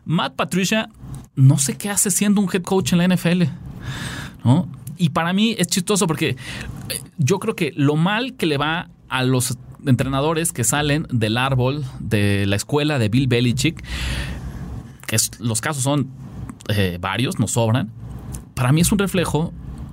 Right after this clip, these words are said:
de lo buen coach que es Bill Belichick. No profundizo ahorita en este tema porque nos estamos, eh, cambiaremos radicalmente,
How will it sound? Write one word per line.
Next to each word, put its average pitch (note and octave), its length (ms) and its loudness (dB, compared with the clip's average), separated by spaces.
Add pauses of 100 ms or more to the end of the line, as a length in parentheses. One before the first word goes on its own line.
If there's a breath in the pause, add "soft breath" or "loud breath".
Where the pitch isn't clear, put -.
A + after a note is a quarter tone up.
de A#2 220 2
lo A2+ 100 4
buen A#2+ 220 2
coach A2 300 0
que A2 100 0
es G2+ 100 2
Bill B2 160 4
Belichick. C#3+ 640 2
No E3 160 0
profundizo E3 480 2
ahorita D3+ 160 0
en D#3 40 2
este - 180 0
tema D#3+ 200 0
porque A2+ 220 -2
nos F#2+ 160 0
estamos, A#2+ 520 2 (440 loud breath)
eh, G2+ 600 2
cambiaremos A2+ 440 2
radicalmente, D3 640 0